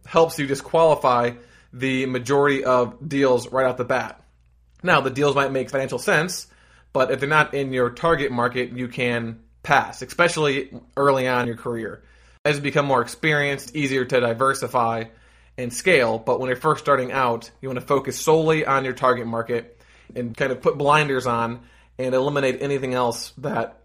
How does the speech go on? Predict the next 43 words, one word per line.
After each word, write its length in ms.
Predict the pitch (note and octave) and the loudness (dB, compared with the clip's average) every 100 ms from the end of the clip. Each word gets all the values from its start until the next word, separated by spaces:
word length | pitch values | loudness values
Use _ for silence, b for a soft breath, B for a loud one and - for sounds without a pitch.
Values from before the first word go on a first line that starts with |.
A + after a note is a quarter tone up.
| - | -8
is 140 | C3+ | -4
not 260 | B2+ B2 B2 | 0 -2 -2
in 100 | B2+ | -4
your 80 | B2 | -2
market, 480 | D3+ D#3+ C#3 A#2+ | 0 0 0 -8
so 380 | - B2 A#2+ A2+ b b b b | -4 -4 -2 -6 b b b b
you're 100 | C3 | -8
not 380 | C3 C3 - - | -4 -4 -6 -10
spending 260 | - C#3 B2+ | -2 0 0
your 100 | B2 | -4
time 280 | C3+ C3 B2 | 0 0 0
underwriting 520 | D#3+ C#3+ B2 A#2 A#2 | 0 2 2 0 -4
all 160 | A#2 A2+ | -6 -6
day 160 | A#2 | -6
long. 320 | G#2 E2+ B1+ - _ _ _ _ _ _ _ | -10 -12 -18 -20 _ _ _ _ _ _ _
Another 180 | G#3 C4 | 6 6
reason 200 | F#3+ C#3+ | 6 4
why 120 | C3 | 4
you 100 | B2+ | 4
wanna 200 | C3 A#2+ - | 2 -2 -4
select 320 | C3 C3 C3 | 0 0 0
a 80 | B2 | -2
target 320 | D3 B2+ B2 | 0 0 0
market 240 | B2 A#2+ | -2 -4
before 580 | A2 - C3 B2 A#2+ A#2 B B B | -8 -6 0 2 2 -2 B B B
you 140 | B2+ | 0
actually 380 | C3 B2+ C3 B2+ | 2 2 0 -4
find 500 | - B2+ B2 B2 A#2+ | 0 2 2 0 -4
deals 480 | A#2+ A#2+ A#2+ B2 - | -4 0 0 -2 -6
is 420 | - B2+ A#2+ - - _ _ _ _ _ | -4 -2 -2 -8 -16 _ _ _ _ _
to 100 | C#3 | -6
build 340 | B2 C#3 C3+ | 2 4 2
your 80 | A#2+ | 0
team. 480 | A2+ - E3 F2+ - - _ _ b b b | -8 -6 -6 -8 -14 -20 _ _ b b b
So 440 | b C3 A#2+ A2+ - - | b 0 2 0 -6 -8
again, 240 | D3 D3+ | -2 -2
if 100 | A#2 | -2
you're 100 | C#3 | -4
investing 360 | C3+ E3 D#3+ C#3+ | 2 2 2 0
in 80 | B2+ | 0
nineteen 400 | C3+ C#3 - B2+ | 0 -2 -4 -2
thousand 300 | B2+ B2+ A#2 | 0 0 -2
cities, 540 | - D#3 A#2+ B2+ - | -4 -2 -2 -4 -8